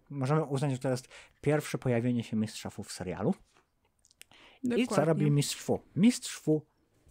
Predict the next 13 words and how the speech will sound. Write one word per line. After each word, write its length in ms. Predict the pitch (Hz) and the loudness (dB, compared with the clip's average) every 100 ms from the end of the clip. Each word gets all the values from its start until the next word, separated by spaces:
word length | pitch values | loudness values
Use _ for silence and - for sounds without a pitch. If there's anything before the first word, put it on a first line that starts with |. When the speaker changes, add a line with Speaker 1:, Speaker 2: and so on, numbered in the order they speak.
| _ _ _ _ - | _ _ _ _ -4
Speaker 1:
ja 80 | 127 | 2
teraz 200 | 127 139 | 2 2
robię 160 | 127 | -2
w 40 | - | 0
powietrzu, 400 | 110 127 - 113 | 0 0 -2 -6
wy 60 | |
tego 160 | 113 110 | -2 -2
nie 120 | 104 | -2
widzicie, 440 | 92 120 - 131 123 - - | -2 -4 -2 -2 -4 -10 -10
ale 200 | 113 107 | -2 2
robię 240 | 107 104 - _ - | 2 0 -4 _ -2
air 200 | 120 - | 0 2
quote, 400 | - 131 120 - | 6 6 6 2